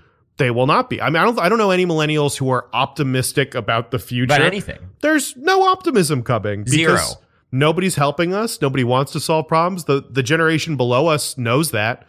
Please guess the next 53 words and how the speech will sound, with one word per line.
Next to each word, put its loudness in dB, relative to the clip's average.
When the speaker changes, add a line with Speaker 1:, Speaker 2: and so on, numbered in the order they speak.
Speaker 1:
They're -4
jaded 0
about 0
all -2
this -6
stuff. -4
Speaker 2:
Yeah. 0
Speaker 1:
And 0
nobody, 0
they 2
don't 2
want 2
to -8
play 2
by 0
any 4
rules -2
now. 0
Speaker 2:
Uh-huh. -4
Speaker 1:
We're 2
still, 0
like, 2
Speaker 2:
And 2
Speaker 1:
a 2
little 4
Speaker 2:
not 2
Speaker 1:
bit 0
Speaker 2:
only -4
Speaker 1:
like -8
Speaker 2:
that, -4
we 0
hate -2
when 0
we -4
see -6
optimism. -8
You 2
know 4
what 4
I 2
mean? -4
Speaker 1:
Right. 2
Speaker 2:
Like, -18
if, 0
if, -2
uh, -2
uh, 0
you 0
know, 0
like, -2
the, -2
uh, 0
um, -6